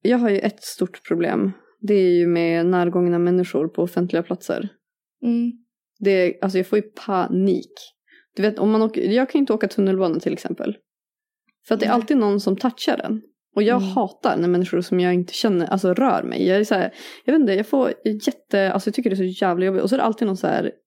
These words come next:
Speaker 1: alltså, någon, någon äcklig människa som passar på, du vet. För att
Speaker 2: Mm.
Speaker 1: man är lite, för att det är lite tajt. Och så ska de stå extra nära. Det är något som jag stör mig
Speaker 2: Ja,
Speaker 1: så
Speaker 2: man vill
Speaker 1: sjukt mycket
Speaker 2: inte
Speaker 1: på.
Speaker 2: typ så här känna andedräkten av en person som man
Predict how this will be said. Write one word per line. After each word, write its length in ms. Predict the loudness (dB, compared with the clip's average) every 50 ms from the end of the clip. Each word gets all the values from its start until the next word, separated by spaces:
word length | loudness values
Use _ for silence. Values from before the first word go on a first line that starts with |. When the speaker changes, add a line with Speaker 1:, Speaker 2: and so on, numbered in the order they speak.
| _
Speaker 1:
alltså, 160 | -2 -2 0 2
någon, 240 | 2 2 2 0 0 0
någon 380 | 2 2 4 4 2 2 0 0
äcklig 380 | -2 -4 -6 -4 -2 -2 0 0 0
människa 460 | 0 0 0 0 0 -2 -2 -2 -2
som 180 | -2 -2 -2 -2
passar 200 | -2 -2 -4 -4
på, 340 | -2 -2 -4 -2 -4 -6 -8 -6
du 80 | -4
vet. 200 | -4 -4 -4 -6 -8 -18 -20 -20 -20 -20 -18 -12 -6
För 60 | -2
att 60 | -2
Speaker 2:
Mm. 120 | 0 2 2
Speaker 1:
man 120 | 2 2
är 40 | 2
lite, 560 | 2 0 0 0 0 0 2 2 0 -2 -2 -2 -2 -4 -2
för 100 | -2 -4
att 80 | -2 0
det 60 | 2
är 40 | 2
lite 220 | 2 2 0 -2 -2
tajt. 460 | -2 -2 -2 -4 -4 -10 -16 -16 -10 -8
Och 80 | -8
så 20 | -4
ska 120 | 0 0
de 100 | 0 0
stå 140 | 0 -2 -2 -4
extra 320 | -4 -6 -6 -4 -2 -2
nära. 360 | 0 0 0 -2 -2 -4 -6 -10 _ _ _
Det 200 | 0 2 2 2
är 80 | 0 0
något 200 | -2 -2 -2 -4
som 120 | -8 -6 -6 -6
jag 60 | -4
stör 160 | -2 -2 -2
mig 80 | 0 0 -2 -2
Speaker 2:
Ja, 60 | -4
Speaker 1:
så 100 | -4 -2
Speaker 2:
man 100 | 0 2
vill 100 | 2 2
Speaker 1:
sjukt 100 | 2 2
mycket 240 | 0 0 0 0 0
Speaker 2:
inte 60 | 0
Speaker 1:
på. 60 | -2 -2
Speaker 2:
typ 160 | -4 -4 -4
så 100 | -4 -4
här 140 | -4 -4 -6
känna 640 | -6 -6 -6 -4 -2 -2 -2 -2 -4 -6 -8 -10 -14 _ _ _ _ _ _ _ _ _ _ _ _ _ _ _
andedräkten 800 | -2 0 0 0 0 -2 -2 -2 -2 -4 -4 -6 -6 -6 -4 -4 -4
av 140 | -4 -4 -4
en 80 | -4
person 320 | -6 -10 -10 -8 -6 -6 -6
som 160 | -4 -6 -4
man 340 | -4 -4 -4 -4 -6 -6